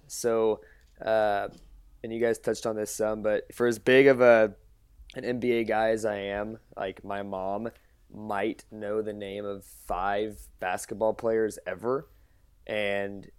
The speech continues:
saying his name today, like, "Holy crap, this just happened." It was like, if my mom knows who somebody is by just saying their name, that, like, says a lot. And, uh,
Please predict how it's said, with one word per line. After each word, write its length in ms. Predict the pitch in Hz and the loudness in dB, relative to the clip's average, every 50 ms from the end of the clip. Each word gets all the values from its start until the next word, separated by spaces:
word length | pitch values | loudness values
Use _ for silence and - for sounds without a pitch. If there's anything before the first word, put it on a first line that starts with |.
| - - _ _ _ - - - _ - - - _ _ _ _ _ _ - | -20 -20 _ _ _ -20 -20 -20 _ -20 -20 -20 _ _ _ _ _ _ -16
saying 420 | - - - 113 107 110 110 110 | -12 -6 -4 -2 -2 -2 -2 -4
his 160 | 113 107 104 | -4 -4 -4
name 200 | 107 104 104 104 | -6 -6 -8 -8
today, 300 | - - 95 104 104 107 | -8 -8 -4 -2 0 0
like, 180 | 107 104 98 - | 0 -2 -2 -4
"Holy 220 | - 104 104 104 | -4 -4 -4 -4
crap, 300 | 92 - 104 104 104 90 | -4 -2 -2 -2 0 -2
this 160 | 101 101 - | -4 -8 -10
just 160 | - 101 92 - | -10 -12 -8 -4
happened." 420 | 95 98 101 - - 104 101 101 | -2 -2 -2 -2 -4 -8 -6 -6
It 80 | 98 76 | -6 -6
was 160 | 92 92 - | -6 -6 -6
like, 360 | 98 92 95 92 - - - _ _ _ _ - - _ _ - _ _ _ _ _ _ _ _ 110 | -6 -6 -6 -6 -8 -12 -20 _ _ _ _ -20 -20 _ _ -20 _ _ _ _ _ _ _ _ -16
if 120 | - - | -14 -8
my 200 | 110 110 113 113 | -6 -4 -4 -4
mom 400 | 113 110 107 104 107 110 110 101 | -4 -2 -2 -2 -2 -4 -4 -6
knows 640 | 95 95 95 95 98 101 104 107 107 - - - - _ _ _ _ _ _ _ _ _ _ - - | -6 -4 -4 -4 -4 -4 -6 -6 -8 -10 -12 -12 -16 _ _ _ _ _ _ _ _ _ _ -16 -10
who 140 | - 117 110 | -8 -8 -6
somebody 460 | - - 117 113 107 110 104 101 98 | -6 -6 -6 -4 -2 -4 -4 -2 -2
is 320 | 98 101 101 107 110 107 - | -2 -2 -2 -4 -4 -6 -4
by 200 | - 101 98 98 | -4 -4 -4 -4
just 220 | 92 101 98 - | -6 -10 -10 -8
saying 240 | - 107 104 104 101 | -6 -6 -4 -6 -6
their 120 | 98 95 | -8 -8
name, 280 | 95 92 95 98 101 104 | -8 -8 -6 -6 -6 -6
that, 140 | 98 - - | -8 -10 -10
like, 180 | 92 95 - | -12 -12 -10
says 280 | - - 113 110 107 104 | -8 -4 -2 -2 -2 -4
a 40 | 95 | -4
lot. 380 | 92 90 95 107 120 - - - - - - - _ _ - - | -4 -2 0 0 0 0 -2 -8 -20 -20 -20 -20 _ _ -12 -8
And, 460 | 98 98 98 98 95 95 92 95 95 | -6 -4 -4 -4 -4 -4 -6 -4 -4
uh, 440 | 95 92 95 92 92 92 95 98 | -2 -2 -2 -2 -2 -4 -6 -6